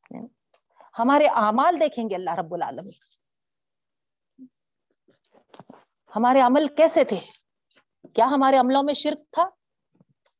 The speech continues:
کیا ہم ایسے اعمال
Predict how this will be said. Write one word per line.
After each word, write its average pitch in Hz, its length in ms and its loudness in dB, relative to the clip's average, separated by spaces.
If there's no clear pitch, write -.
کیا 220 120 0
ہم 269 160 -2
ایسے 262 260 0
اعمال 269 420 0